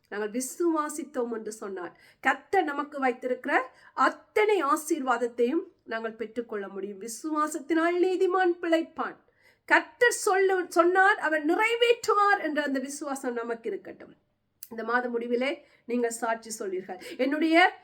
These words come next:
ஜெப வாழ்க்கை மாறி போயிட்டு, என்னுடைய ஃபைனான்சியல் காரியம் மாறி போயிட்டு, என்னுடைய பிசினஸை கர்த்தர் வேறொரு ல-, நிலைக்கு எடுத்து கொண்டு போனார், என்னுடைய பிள்ளைகளுடைய வாழ்க்கையிலே கர்த்தர் புதிதான காரியங்களை செய்தார்." ஆமென்.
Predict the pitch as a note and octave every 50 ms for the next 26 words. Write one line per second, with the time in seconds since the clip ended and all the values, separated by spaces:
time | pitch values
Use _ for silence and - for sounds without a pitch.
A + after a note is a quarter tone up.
0 | - - _ A3 G3+ C4 C#4+ C#4+ C#4+ E4+ E4+ F4 - B3+ C4+ C#4 C#4 C4+ - D4
1 | C4+ C4 B3 A#3+ A#3+ A#3+ A#3 A3+ - G#3+ G3 G3+ - - F#3+ F#3 - - - -
2 | - D4+ F4 F4 F4 F4 - E4 D4+ D#4+ F4 F#4 F#4+ F#4+ F4+ F4+ - F#4+ F4+ E4+
3 | E4 - - D#4 D#4 D#4 E4 E4+ E4+ E4 D#4 D4+ D4 D4+ D#4 D#4 C4 - - C4
4 | A#3 A#3 A3 - A#3 G#3 - - F#4+ - D#4+ F#4 G#4 G#4+ - E4 D#4+ G4 G#4+ -
5 | - G4+ G#4 G#4 - A4 G#4+ - F4+ F4+ F4+ - G4+ F4 F4 D#4 F4 F#4+ G#4 A4
6 | A4 A4+ A4 G#4 G#4 G4+ E4 F4 F4 F4 F4 - D#4+ F4 F#4 G4 G4+ G4+ - -
7 | G#4 E4 E4+ E4+ - - F4 - E4 D#4 - - - C#4 C4 B3 A#3+ G#3+ F#3+ -
8 | - - G#4 E4+ C#4+ D#4+ G4 A4 A4 A4 A4+ A4+ A4+ A4+ A4 A4 - _ _ _
9 | _ _ _ _ _ _ _ - G4+ G#4+ A#4 A#4 A#4 A#4 A4 A4 A4 G#4+ G4+ G#4
10 | G#4+ G#4 - A4 G#4 A4 A4 - G4 F#4+ F#4+ G#4 F4+ - - F#4+ G#4+ A4 A4+ A4
11 | A4+ A4+ A4+ A4 G#4+ - F#4+ G4 G4 F#4 G4 F#4+ F#4 F#4 F4+ F4 E4 - - F4
12 | D4 D4 B3+ C4 A#3+ A3 A#3+ A#3+ C4 C4+ C#4+ E4 E4+ E4+ D4+ C4 A#3+ -